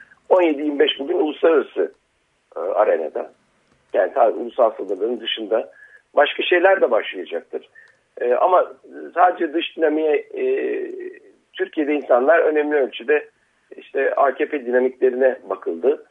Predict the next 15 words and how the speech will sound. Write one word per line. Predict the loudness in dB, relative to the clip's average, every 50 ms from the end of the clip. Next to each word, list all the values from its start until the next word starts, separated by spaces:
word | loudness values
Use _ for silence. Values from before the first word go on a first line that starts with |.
| _ _ _ _ _ _ -10 -4
E, | 0
A | 2 4 2 2
K | 2 -2 -4
P | -4 -4 -2
dinamikleri, | 0 0 2 2 0 -2 -2 -2 -2 0 0 0 -4 -4 -6 -6
e, | -4 -4 -2 -2 -2 -2 -2 -4 -6 -4 0
de | 0 2 4
değerlendirilemedi. | 4 4 4 4 4 4 2 2 0 -4 -4 -4 -4 -4 -6 -10 -14 -16 -16 -10 -6
Yani | -4 -4 -4 -4 -6 -10 -10 -12 _ _ _ _ _ _ -14
iyi | -12 -10 -8 -6
bir | -2 0
demokrasi | 2 2 2 2 -2 -4 -8 -8 -8 -6
cephesi | -4 -4 -2 -2 -4 -8 _ -12 -14
ittifakı | -14 -14 -10 -2 0 2 2 2 0 -2
olsa | -2 -2 -2 0 0 0 0 -2